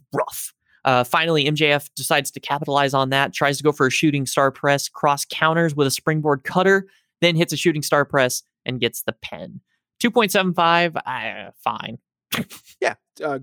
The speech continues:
Speaker 2: good, good main card opening match. Um, I, I, I, I would love to see, uh, Matt Cross in A E W.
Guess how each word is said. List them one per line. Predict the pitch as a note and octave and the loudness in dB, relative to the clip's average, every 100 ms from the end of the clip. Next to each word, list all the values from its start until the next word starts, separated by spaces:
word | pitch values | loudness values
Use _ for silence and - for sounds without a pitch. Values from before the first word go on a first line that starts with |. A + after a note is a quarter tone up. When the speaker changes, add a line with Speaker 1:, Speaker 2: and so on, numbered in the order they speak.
| A2 | -4
Speaker 2:
good, | D#3 E3+ D3+ B2 | 0 0 -2 -4
good | E3 D#3+ | -4 -2
main | D3 C#3 C#3+ | -4 -4 -4
card | C3+ - B2+ A#2+ | -6 -4 -2 0
opening | A2 A2 A#2 G#2+ G#2+ | -2 -4 -4 -6 -6
match. | G#2 G#2 - - - - _ _ _ - | -6 -8 -8 -10 -10 -14 _ _ _ 0
Um, | G#2+ G2 F#2+ F#2+ F#2+ - _ _ - - _ | 2 2 -2 -6 -8 -12 _ _ -20 -20 _
I, | A#2 A#2 A2 - - - | 0 4 4 2 -2 0
I, | - B2 - | 0 0 0
I, | - - - - | -2 -4 -8 -2
I | D#3+ | -2
would | G2+ | 0
love | F#2+ F#2+ F#2 | 2 2 2
to | F#2+ | 0
see, | - F#2 F2+ F2 F#2+ | 0 0 -4 -6 -2
uh, | F#2 F2+ F2 F2 - | 0 0 0 -4 -6
Matt | A2+ G2 - | -2 -2 0
Cross | G#2+ F#2 F2+ - | 0 2 2 0
in | G2 G2 | -2 -2
A | F#2+ | 0
E | F#2 | 2
W. | F#2 F#2 F#2 | 2 2 2